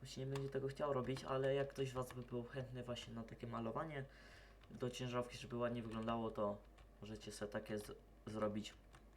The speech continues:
Co tylko tak w razie przypominam,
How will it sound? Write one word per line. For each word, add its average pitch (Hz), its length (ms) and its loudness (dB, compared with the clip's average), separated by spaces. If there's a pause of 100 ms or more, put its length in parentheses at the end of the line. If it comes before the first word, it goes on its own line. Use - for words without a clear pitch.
(1400)
Co 123 120 4
tylko - 240 -2
tak 113 200 -4
w - 100 -10
razie 113 240 0
przypominam, 110 560 -2